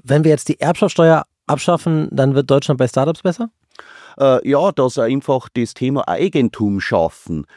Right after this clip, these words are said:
Speaker 2: wieder positiver besetzt wird. Wenn ich eine Firma gründe, wenn ich vielleicht dann das nötige Geld erarbeite und sag, du, mit dem Gewinn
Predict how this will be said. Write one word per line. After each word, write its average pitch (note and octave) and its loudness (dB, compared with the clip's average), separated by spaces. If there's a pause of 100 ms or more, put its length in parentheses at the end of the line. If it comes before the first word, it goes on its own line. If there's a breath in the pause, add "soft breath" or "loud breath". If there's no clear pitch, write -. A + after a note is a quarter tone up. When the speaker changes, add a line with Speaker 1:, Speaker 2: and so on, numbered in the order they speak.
Speaker 2:
wieder D#3 -6
positiver D3 -6
besetzt - -8
wird. G#2 -4
Wenn A2 0
ich B2 -2
eine G#2 0
Firma E3+ -2
gründe, D#3+ -2 (300 loud breath)
wenn B2 -2
ich B2 -2
vielleicht A2 -4
dann A2+ 0
das - -6
nötige A#2 -4
Geld C#3 -2
erarbeite B2 -4
und A2 -6
sag, A2 -4
du, C3+ -2
mit D3 -2
dem A#2 0
Gewinn B2 -2